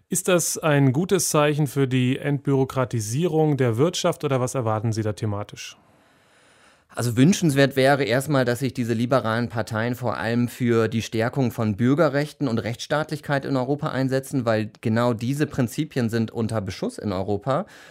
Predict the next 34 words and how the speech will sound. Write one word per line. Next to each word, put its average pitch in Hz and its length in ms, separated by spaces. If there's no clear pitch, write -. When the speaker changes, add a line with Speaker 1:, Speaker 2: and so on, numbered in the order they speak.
Speaker 2:
Bei 107 400
Orban 117 600
in 110 180
Polen 131 320
zum 135 160
Beispiel, 113 320
auch 113 200
in 127 180
Italien 113 680
durch, 107 360
ähm, 107 240
die 104 120
Lega 110 280
und 104 140
die 107 80
Fünf 107 240
Sterne. 117 440
Also 127 300
für 135 160
diese 185 340
Grundwerte, 127 800
glaube 117 320
ich, 120 220
brauchen 127 400
wir 123 60
die 117 100
Liberalen. 110 720
Deswegen 110 400
ist 104 180
grundsätzlich 104 540
eine 104 140
starke 110 360
liberale 107 540
Fraktion 110 580